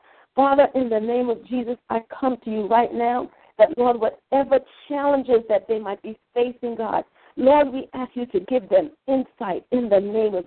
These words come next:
Jesus, that they might see your way, God, and choose your way, God, that they walk the path of righteousness. Father God, I pray for the parents right now in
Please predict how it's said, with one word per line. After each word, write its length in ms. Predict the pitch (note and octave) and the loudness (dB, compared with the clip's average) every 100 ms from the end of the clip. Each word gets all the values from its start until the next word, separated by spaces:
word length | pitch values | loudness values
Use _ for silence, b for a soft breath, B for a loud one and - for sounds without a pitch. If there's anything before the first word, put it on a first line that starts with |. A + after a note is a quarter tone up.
| - | -10
Jesus, 300 | A#3 G3+ D3 - B B _ | -12 -10 -12 -14 B B _
that 200 | A3 A3 - | 2 2 0
they 120 | D4 | 0
might 260 | C4 F#3+ - _ - | 0 -2 -4 _ -8
see 160 | C#4 G#3 | -8 -4
your 340 | G#3 B3+ C4 | 0 0 0
way, 320 | G3 B3 B3+ G#3+ | -2 -2 -2 -2
God, 300 | A#3 F#3 D#3 b b - | -4 -4 -6 b b 0
and 160 | A3+ A3 - - | 0 -2 -12 -2
choose 380 | F4 C#4 G3 E3+ | 0 0 -4 -10
your 420 | G3 C4 C#4 B3+ | -2 0 2 2
way, 240 | A3+ G#3 F#3 | 0 -2 -4
God, 240 | G3 F3 | -4 -2
that 160 | F#3+ - | -4 0
they 80 | C4 | 0
walk 420 | C4 A#3 A#3+ A#3 | 0 0 0 -2
the 100 | A3 A3 - | -10 -10 -8
path 260 | B3 F#3 - B B - | -4 -4 -6 B B -2
of 120 | A3+ G#3 G3+ | 0 0 -2
righteousness. 600 | B3 A#3+ A#3 A#3 F3 F3+ B B - | -2 -4 -12 -8 -8 -8 B B -4
Father 240 | E4 E4+ | -2 -2
God, 200 | D4 B3+ | -2 0
I 80 | C#4 | -2
pray 300 | - B3 A#3+ | 0 0 0
for 80 | E3+ | 0
the 100 | D#3 - - | -2 -4 -4
parents 380 | B3+ A3 F3+ - | -2 -2 -4 -4
right 200 | G3 F3 | -4 -2
now 260 | D3 F3+ F3 _ | -2 -2 -4 _
in 180 | B3 | 4